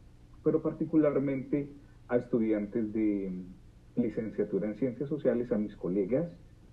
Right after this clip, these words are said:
a estudiantes de historia, futuros historiadores, y también he formado en, en el ámbito de la filosofía,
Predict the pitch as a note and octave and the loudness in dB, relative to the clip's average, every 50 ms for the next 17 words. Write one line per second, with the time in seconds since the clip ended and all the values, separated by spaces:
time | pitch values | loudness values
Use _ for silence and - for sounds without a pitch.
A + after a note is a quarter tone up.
0 | - - - - - - - - - A#2 A#2+ A2+ - - B2 A2+ A2 G#2 G#2 G2+ | -20 -20 -20 -20 -20 -20 -12 -4 0 2 2 2 2 2 2 2 4 2 2 0
1 | F#2+ - B2 A#2+ A2+ A2 A2 G#2+ G#2+ G2+ G2 F#2+ F#2 - F2+ - - - A#2 F#2+ | 0 0 2 2 2 2 2 4 4 4 4 2 0 -2 -4 -4 0 2 2 2
2 | E2+ F#2+ A2+ D3 E3+ D#3+ - - - - - - - - - - B2+ G#2+ A2 A#2 | 2 2 -2 -4 -4 -8 -14 -18 -20 -20 -20 -20 -20 -20 -8 -4 -2 -2 0 0
3 | G#2+ A2 - - - - A#2+ G#2+ G#2 G2+ G2+ G2+ G2 G2+ A#2+ D#3+ E3 - - - | 0 -2 -4 -6 -2 0 2 2 4 4 4 4 4 2 2 0 -2 -6 -12 -20
4 | - - - - - - - - - F3 - E3+ E3+ D#3+ D#3 C3 A#2+ B2 B2 B2 | -20 -20 -20 -20 -20 -20 -4 0 0 4 6 8 6 6 6 4 4 4 4 4
5 | B2+ B2 - - B2+ A2+ - - A#2 G#2+ A2 A2 A2 A2 A2 A2 A2 A2+ A2+ A2+ | 4 0 0 0 0 0 2 2 2 2 2 0 -2 -2 0 2 2 4 4 4
6 | A2+ A2+ - - A#2 A2 G#2+ G2+ G2+ G2+ - B2 A#2 A2 G#2+ A#2+ A#2 A2+ A#2 G#2+ | 2 0 0 0 0 0 2 0 0 -4 -2 -2 0 0 2 0 0 0 -2 -2
7 | - B2+ B2 A#2+ A2 G#2 G2+ G#2 G#2 - A2 G2 G2 F#2+ - G2 - - F#2 E2+ | 0 2 2 4 4 4 4 2 0 -2 -2 -2 -2 -2 -4 -6 -6 -4 -6 -6
8 | - - | -6 -8